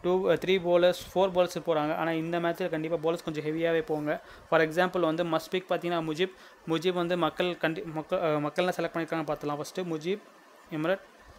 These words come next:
லாமிச்சேனி, அ, ஜக்சர்,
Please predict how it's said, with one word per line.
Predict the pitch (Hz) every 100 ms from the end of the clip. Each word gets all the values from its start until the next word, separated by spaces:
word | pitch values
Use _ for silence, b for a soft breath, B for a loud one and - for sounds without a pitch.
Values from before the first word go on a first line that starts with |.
| - - - - - - - - -
லாமிச்சேனி, | 151 143 156 156 156 175 - - - - - - - - - B B - -
அ, | 151 147 143 143 143 147
ஜக்சர், | 147 147 139 175